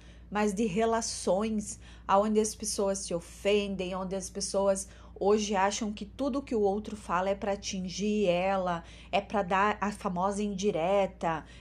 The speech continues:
é pra provocar, ou eu acho que aquilo que tão falando é pra me ofender, sabe? É,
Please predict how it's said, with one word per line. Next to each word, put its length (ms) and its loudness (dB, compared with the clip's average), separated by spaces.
é 60 -2
pra 180 0
provocar, 1400 2
ou 280 6
eu 200 4
acho 320 2
que 140 0
aquilo 320 -2
que 80 -12
tão 220 -4
falando 760 2
é 120 0
pra 160 -2
me 140 0
ofender, 840 2
sabe? 640 2
É, 280 8